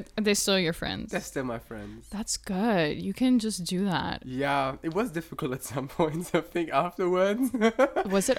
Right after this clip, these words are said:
Speaker 1: awkward?
Speaker 2: It wasn't, it wasn't completely awkward, but I think for most of us it happened and we were like, "Okay, this was a one-time thing and it's good."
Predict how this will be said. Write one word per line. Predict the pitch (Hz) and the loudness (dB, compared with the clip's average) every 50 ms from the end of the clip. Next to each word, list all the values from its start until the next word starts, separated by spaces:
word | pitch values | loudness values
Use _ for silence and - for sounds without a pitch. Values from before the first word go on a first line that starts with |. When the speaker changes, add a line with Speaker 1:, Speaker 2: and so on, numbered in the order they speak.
| - 185 | 0 -4
Speaker 1:
awkward? | 160 165 - - - - - - 262 262 269 - - - - - - - - - - - - | -6 -6 -6 -8 -8 -8 -8 -8 -10 -10 -12 -16 -20 -20 -20 -20 -18 -18 -16 -16 -16 -16 -16
Speaker 2:
It | 160 | -12
wasn't, | 160 170 165 180 185 190 180 156 - | -12 -10 -8 -8 -8 -8 -10 -12 -14
it | - 147 160 | -16 -12 -10
wasn't | 151 165 165 196 202 202 - | -8 -8 -8 -8 -10 -10 -10
completely | - 175 151 160 165 160 - - | -12 -10 -10 -10 -10 -10 -10 -12
awkward, | - 65 82 135 139 - - 151 151 147 | -10 -10 -10 -10 -10 -8 -8 -8 -8 -6
but | - 127 127 123 | -6 -6 -6 -6
I | 127 131 | -6 -8
think | - - 160 156 160 165 - - _ _ - _ _ - | -8 -8 -8 -8 -8 -10 -12 -16 _ _ -20 _ _ -12
for | - 143 | -8 -6
most | 135 131 135 160 160 - | -4 -4 -4 -4 -4 -8
of | 156 156 | -8 -6
us | 156 156 156 - | -6 -6 -6 -8
it | 123 123 | -12 -10
happened | 135 127 127 - 147 143 143 139 | -10 -10 -8 -8 -8 -8 -6 -6
and | 135 127 120 | -8 -8 -8
we | 113 | -8
were | 120 117 | -8 -6
like, | 117 120 110 | -6 -6 -8
"Okay, | 107 - 110 | -8 -12 -14
this | 104 110 - | -14 -12 -12
was | 117 107 | -12 -12
a | 110 | -10
one-time | 113 110 117 123 104 104 | -12 -12 -12 -12 -12 -12
thing | - 120 117 113 | -12 -12 -10 -10
and | 104 | -12
it's | 104 - - | -14 -14 -12
good." | 107 107 120 131 | -10 -10 -10 -10